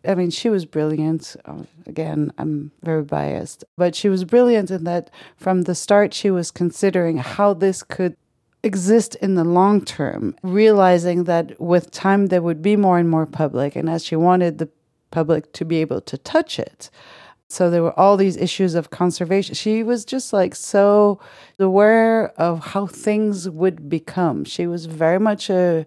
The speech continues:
medium in many ways, and it shows repeatedly in her works from her early tears where you have dragons on the city and airplanes attacking skyscrapers.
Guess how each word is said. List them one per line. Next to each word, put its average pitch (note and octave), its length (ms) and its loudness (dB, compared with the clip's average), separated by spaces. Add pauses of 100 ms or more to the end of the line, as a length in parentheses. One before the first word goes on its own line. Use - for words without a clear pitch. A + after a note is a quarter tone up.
(380)
medium E3 560 0
in D#3+ 240 -2
many D#3 220 2
ways, D3+ 480 -2 (340)
and E3 140 0
it D3 80 -4
shows E3+ 600 0
repeatedly F3 800 -2
in E3+ 100 0
her D#3 180 -2
works E3 380 -2
from D#3+ 220 -4
her D3+ 180 -2
early E3 280 0
tears F#3 480 0
where D#3+ 160 -2
you D#3 180 -4
have D3+ 220 -6
dragons E3+ 680 -2 (440)
on D#3+ 200 0
the D3+ 100 -4
city F#3+ 840 0
and D3 540 -4 (380)
airplanes F3+ 580 -2
attacking E3 800 -6
skyscrapers. F3 1300 -2